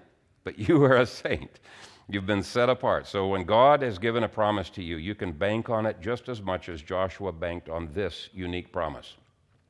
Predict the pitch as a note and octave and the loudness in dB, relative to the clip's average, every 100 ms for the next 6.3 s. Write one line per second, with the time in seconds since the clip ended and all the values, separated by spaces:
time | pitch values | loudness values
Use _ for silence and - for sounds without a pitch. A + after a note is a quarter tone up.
0 | _ - G2 C3 E3+ D#3 - - - - | _ -6 0 2 2 -2 -10 -20 -20 -20
1 | - A2 G#2+ - C#3 D3+ C#3+ B2 A2+ B2 | -4 0 0 0 2 2 2 -4 -2 0
2 | A#2 F#2+ F#2 E2+ G2+ G2+ E2+ A2 G#2 F#2+ | 0 0 -2 -4 -2 -4 -2 0 2 0
3 | - D#2+ E2+ E2 E2 C#2+ A#1 - _ _ | -6 -10 -4 -4 -4 -12 -16 -20 _ _
4 | - _ _ _ A2 B2+ - C3+ A2+ G2 | -20 _ _ _ -4 -4 -2 0 0 2
5 | A2 A#2+ A2+ G2 E2 F2+ F#2+ - _ _ | 2 2 -2 -2 -2 -2 -6 -14 _ _
6 | _ G#2 C3 | _ -4 -4